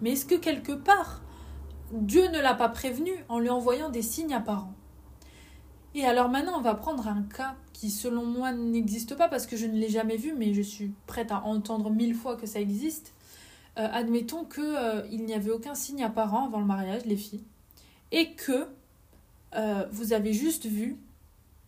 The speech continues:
que vous êtes mariés, et après le mariage, c'est n'importe quoi, ok ? Bah, dites-vous bien une chose, les filles. C'est la volonté de Dieu. Vous n'y pourrez rien, d'accord ? Donc,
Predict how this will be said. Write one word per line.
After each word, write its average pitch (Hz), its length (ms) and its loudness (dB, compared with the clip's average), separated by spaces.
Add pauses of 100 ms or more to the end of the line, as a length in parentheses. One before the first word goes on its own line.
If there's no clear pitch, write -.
(380)
que - 120 -4
vous 220 240 -2
êtes 320 140 -4
mariés, 214 360 0
et 226 60 -2
après 220 160 -4
le 226 80 0
mariage, 208 360 0
c'est 226 320 -2
n'importe 214 460 -2
quoi, - 240 -12
ok ? 196 220 -6 (720)
Bah, 233 100 0
dites-vous 247 320 0
bien 240 180 0
une 269 100 -2
chose, 220 260 -2
les 208 100 -2
filles. - 200 -12 (1400)
C'est - 420 0 (440)
la 226 140 0
volonté 214 480 -2 (180)
de 202 380 -4 (100)
Dieu. 190 360 -6
Vous 220 300 -6 (120)
n'y 226 240 0 (140)
pourrez 233 600 -8
rien, 202 200 -4 (160)
d'accord ? - 360 -10 (360)
Donc, 240 440 2